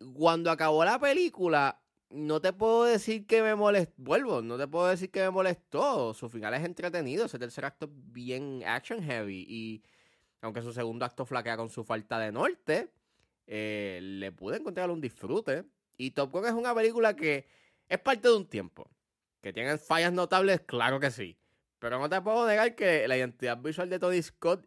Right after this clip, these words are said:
la energía que emana y sus secuencias de vuelo hacen que se vean entretenidas. O sea, Tony Scott podía dirigir cualquier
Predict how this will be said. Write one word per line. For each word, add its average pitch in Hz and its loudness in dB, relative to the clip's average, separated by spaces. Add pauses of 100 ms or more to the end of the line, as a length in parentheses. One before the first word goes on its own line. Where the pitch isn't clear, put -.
(120)
la 117 -4
energía 113 -4
que 160 0
emana 156 0
y 160 -4
sus 143 -10
secuencias 131 -10
de 151 -2
vuelo 143 -2 (160)
hacen 139 -20
que 180 -12 (200)
se - -18
vean 101 -10
entretenidas. 165 -10 (480)
O 135 -6
sea, 143 4
Tony 147 2
Scott 170 -2
podía 120 2
dirigir 147 -2
cualquier 117 -6